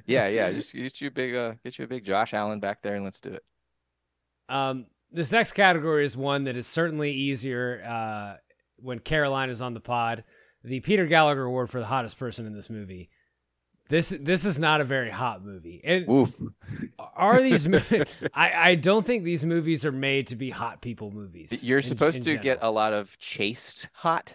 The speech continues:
Speaker 1: You're supposed to get a lot of, like, "Well, that looks like a person I would allow my child to date at age nine-, eighteen and marry at nineteen."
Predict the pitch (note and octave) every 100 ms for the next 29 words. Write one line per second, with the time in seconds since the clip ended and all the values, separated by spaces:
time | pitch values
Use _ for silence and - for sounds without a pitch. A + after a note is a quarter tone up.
0 | - A2 - A#2+ A#2 - A2 G#2+ G#2+ G2+
1 | G2+ G2+ G2+ F#2+ C#3+ D#3 - G4 E3+ D3+
2 | - B2+ A#2 - C3+ C3+ - C3+ C3+ -
3 | - _ C3+ C#3 D3 D3 D3 D3 A#2 A#2+
4 | A#2+ A#2 A#2+ A2 G#2 B2 C3 C3 C#3 C3+
5 | A2+ G#2+ G#2 A2+ - G#2+ G#2 G#2+ G#2 -
6 | F2+ C#3 D3 D#3 - _ _ G#2+ G#2 -
7 | A#2+ A#2+ A2 G#2+ A2 - _ _ _ -
8 | B2+ - - B3 A#3+ G#3 - A#2 A2+ G#2
9 | G#2+ G2+ G2+ F#2+ F#2 F#2 F2 - -